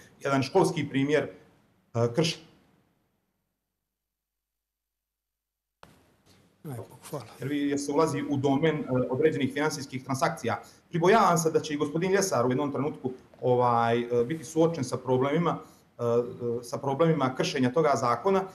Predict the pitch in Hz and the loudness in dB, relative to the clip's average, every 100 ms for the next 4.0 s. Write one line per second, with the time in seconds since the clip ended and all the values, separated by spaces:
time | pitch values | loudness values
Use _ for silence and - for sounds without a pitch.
0 | - 156 143 143 175 175 - 143 143 170 | -14 -10 -8 -4 0 0 -2 -4 0 0
1 | 156 156 160 - 151 139 170 165 151 143 | 0 -2 -8 -10 -8 2 4 4 4 4
2 | 151 120 107 101 - - 196 220 208 113 | 2 0 -4 -14 -20 -2 0 2 -2 -2
3 | 139 151 214 180 123 117 139 - - - | 0 0 4 4 4 2 -2 -4 -10 -6